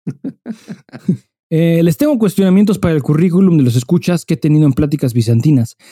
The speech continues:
Speaker 2: Si cagas y dejas un crayolazo, ¿limpias la cacástrofe con papel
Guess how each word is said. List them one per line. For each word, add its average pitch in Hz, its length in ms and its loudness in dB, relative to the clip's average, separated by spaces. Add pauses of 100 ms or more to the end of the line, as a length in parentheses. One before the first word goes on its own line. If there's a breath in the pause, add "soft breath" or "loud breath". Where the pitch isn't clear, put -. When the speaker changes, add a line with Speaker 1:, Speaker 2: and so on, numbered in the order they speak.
Speaker 2:
Si 190 280 -2
cagas 254 520 -2
y 170 140 0
dejas 196 340 0
un 202 120 4
crayolazo, 135 720 -2 (340 soft breath)
¿limpias 214 600 2
la 143 240 -2
cacástrofe 143 840 -2
con 139 220 0
papel 160 420 -2